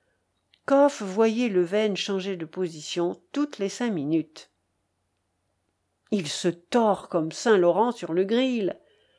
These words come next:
Il est fâcheux qu'il ne trouve pas de lui-même un remède à sa position. L'homme dans cet état n'est pas poli, se dit Coff un quart d'heure après. Cependant, ajouta-t-il après un nouveau quart d'heure de réflexion et déduction mathématique,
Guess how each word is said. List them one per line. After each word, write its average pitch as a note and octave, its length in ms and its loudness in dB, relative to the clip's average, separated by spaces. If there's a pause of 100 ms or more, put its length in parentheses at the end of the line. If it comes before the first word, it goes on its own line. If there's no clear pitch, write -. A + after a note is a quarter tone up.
(480)
Il C#4+ 140 2
est F4+ 80 8
fâcheux D#4 500 2
qu'il C4+ 220 2
ne G3+ 80 4
trouve F#3 280 -6
pas G#3+ 140 4
de F3 120 2
lui-même E3+ 500 0
un D#3 80 0
remède D#3+ 440 -2
à D3 60 -8
sa - 160 -14
position. D3+ 680 -8 (1000)
L'homme D#3+ 340 0
dans D3+ 140 -6
cet D#3 260 -8
état G#3 320 -4
n'est F3 140 -2
pas A#3 200 -4
poli, C4+ 540 2 (720)
se - 180 -8
dit D#3+ 240 -6
Coff G#3 320 -4
un C#3+ 80 -6
quart D3+ 220 -8
d'heure F#3 220 -6
après. - 420 -12 (960)
Cependant, C4 880 2 (420)
ajouta-t-il F3 680 -4
après E3+ 340 -2
un D3+ 80 -2
nouveau F3 280 -2
quart D#3 240 -4
d'heure F3 200 -2
de C#3 100 -10
réflexion F#3 880 -2
et D3 100 -4
déduction D#3+ 560 -2
mathématique, D3 800 -8